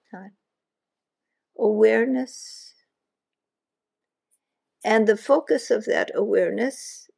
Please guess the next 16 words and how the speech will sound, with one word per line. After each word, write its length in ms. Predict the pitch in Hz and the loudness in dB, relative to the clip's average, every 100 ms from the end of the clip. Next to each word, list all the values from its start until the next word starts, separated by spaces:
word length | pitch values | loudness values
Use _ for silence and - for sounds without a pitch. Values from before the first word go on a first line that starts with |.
| - | 0
is 300 | 208 220 - _ _ _ _ _ 240 | 2 2 -4 _ _ _ _ _ -8
attention. 760 | 233 277 277 269 - - - _ _ _ _ _ _ _ _ - | -6 -6 -4 -6 -10 -14 -16 _ _ _ _ _ _ _ _ -14
You 260 | 277 240 226 | -6 -6 -4
can 260 | 208 - | -4 -4
focus 520 | 190 190 185 220 - - | -4 -4 -2 -4 -4 -6
it 200 | - _ _ _ _ _ | -6 _ _ _ _ _
here, 400 | - 240 359 415 _ | -4 -2 -2 -4 _
you 200 | 226 202 | -10 -10
can 240 | - 196 196 | -6 -6 -4
focus 500 | 196 185 185 - 180 | -4 -4 -4 -8 -10
it 100 | - | -8
there. 160 | - 151 | -8 -6
You 160 | 156 | -6
can 220 | - 196 | -4 -4
focus 480 | 196 190 196 220 - | -2 -6 -2 -4 -4
it 100 | 214 | -8